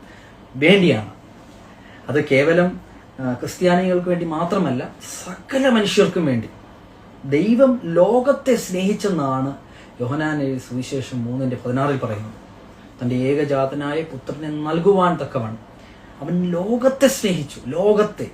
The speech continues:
അതിനകത്ത് ഇന്ന് ജ-, ഇന്നലെ മരിച്ചവരും ഇന്നലെ ജീവിച്ചവരും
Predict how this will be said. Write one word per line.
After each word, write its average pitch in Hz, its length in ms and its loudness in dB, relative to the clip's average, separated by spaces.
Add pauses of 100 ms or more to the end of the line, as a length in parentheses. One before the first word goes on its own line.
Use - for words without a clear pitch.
അതിനകത്ത് 220 640 2 (480)
ഇന്ന് 202 320 6
ജ-, 202 320 6
ഇന്നലെ 226 220 6
മരിച്ചവരും 226 720 2 (100)
ഇന്നലെ 208 280 0
ജീവിച്ചവരും 214 720 0